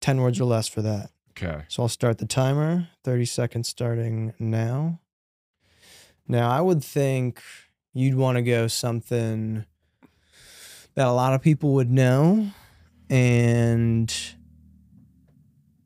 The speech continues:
Speaker 1: I would, I would make f-, I, my route would be to make fun of the show.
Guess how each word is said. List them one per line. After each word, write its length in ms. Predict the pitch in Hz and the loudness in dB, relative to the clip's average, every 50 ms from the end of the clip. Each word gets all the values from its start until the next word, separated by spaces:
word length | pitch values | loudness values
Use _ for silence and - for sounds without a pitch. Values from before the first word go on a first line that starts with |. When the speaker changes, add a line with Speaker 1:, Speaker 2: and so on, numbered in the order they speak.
| _ _ _ - - | _ _ _ -6 -2
Speaker 1:
I 140 | 139 147 156 | 0 2 4
would, 320 | 156 156 160 156 147 151 | 4 4 4 4 2 2
I 100 | 127 135 | 0 2
would 220 | 143 147 143 127 | 2 2 2 2
make 260 | 139 147 151 170 170 - | 2 4 4 4 2 0
f-, 240 | - - - - - | -4 -10 -14 -12 -6
I, 260 | - 135 147 147 147 - _ | 0 2 2 2 0 -4 _
my 260 | - 135 131 135 151 180 | -4 0 0 2 2 4
route 280 | 190 202 208 214 214 | 4 4 4 4 4
would 260 | 196 170 156 147 139 | 4 4 4 4 4
be 160 | 139 147 147 131 | 4 4 2 2
to 120 | - - | 2 2
make 240 | 135 127 127 123 - | 2 2 2 0 -2
fun 200 | - - 120 120 | -2 -2 0 0
of 120 | 127 139 143 | 2 2 2
the 80 | 147 | 0
show. 480 | 147 - 170 165 165 165 170 175 180 | 0 2 2 2 2 0 0 -2 -4